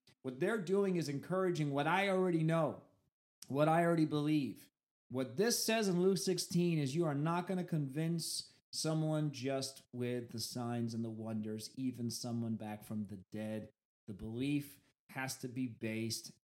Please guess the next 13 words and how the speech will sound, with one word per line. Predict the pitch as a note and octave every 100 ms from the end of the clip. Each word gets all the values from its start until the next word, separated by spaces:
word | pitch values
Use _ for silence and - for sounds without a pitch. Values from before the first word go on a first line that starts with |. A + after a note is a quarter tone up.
| -
in | B2 B2 B2 A#2+ A#2+ _ _ -
the | A2+ A2+ A2+ A2 _ _ -
scriptures. | - - - A#2+ A2+ - G#2 F#2+ - - - _ _ _
And | A#2+ A#2
so, | C#3 C3+
church, | - F3 F3 F3
just | D#3+ D#3 -
with, | C3+ C3+
I | C3 C#3
just | C#3+ -
wanna | C3+ C3
say | A#2+ C3+ C3 C3
this. | A2 G2+ G#2 -